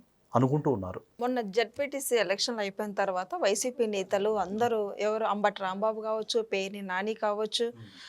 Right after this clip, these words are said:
Speaker 2: ఆ, అవినాష్ రెడ్డి కావచ్చు, వాళ్ళు మాట్లాడుతున్నారు.
Speaker 1: మ్మ్.
Speaker 2: మరి ముఖ్యంగా చూసుకుంటే ఆ పార్టీ ముందుండి మా అన్న ఉన్నాడని రోజా అసలు ఎక్కడికి వెళ్ళింది? ఇక అరెస్ట్ అని భయంతో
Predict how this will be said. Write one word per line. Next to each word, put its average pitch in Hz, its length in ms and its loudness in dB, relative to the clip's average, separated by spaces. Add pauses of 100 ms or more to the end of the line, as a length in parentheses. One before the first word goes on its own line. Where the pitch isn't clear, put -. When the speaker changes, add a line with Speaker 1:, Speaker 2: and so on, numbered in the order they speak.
(160)
Speaker 2:
ఆ, 202 200 0
అవినాష్ 233 440 6
రెడ్డి 214 220 2
కావచ్చు, 208 400 4
వాళ్ళు 214 160 2
మాట్లాడుతున్నారు. 180 680 -4
Speaker 1:
మ్మ్. - 200 -12
Speaker 2:
మరి 214 140 6
ముఖ్యంగా 254 480 2
చూసుకుంటే 240 720 6 (420)
ఆ 214 120 12
పార్టీ 277 560 10
ముందుండి 247 800 6 (320)
మా 220 160 8
అన్న 220 300 10
ఉన్నాడని 240 800 8 (100)
రోజా 220 420 10
అసలు 233 220 0
ఎక్కడికి 202 360 0
వెళ్ళింది? 185 460 -4 (120)
ఇక 226 140 4
అరెస్ట్ 226 420 8
అని 254 140 2
భయంతో 208 680 4